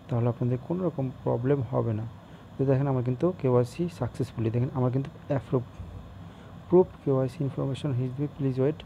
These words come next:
unity, আহ, until are you verify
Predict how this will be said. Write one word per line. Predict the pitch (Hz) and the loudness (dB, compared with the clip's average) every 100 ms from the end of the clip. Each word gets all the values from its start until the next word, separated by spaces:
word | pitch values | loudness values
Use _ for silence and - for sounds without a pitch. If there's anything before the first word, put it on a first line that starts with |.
| - - - - 151 | -16 -18 -18 -2 4
unity, | 151 147 165 160 | 4 4 4 4
আহ, | 170 143 131 123 135 160 160 156 - 170 - - - 151 | 4 0 2 2 2 0 0 0 0 -6 -6 -10 0 2
until | 170 165 135 139 143 | 4 4 4 4 2
are | 135 143 | 4 4
you | 180 170 127 | 2 -2 0
verify | 127 120 - 151 | 2 2 4 2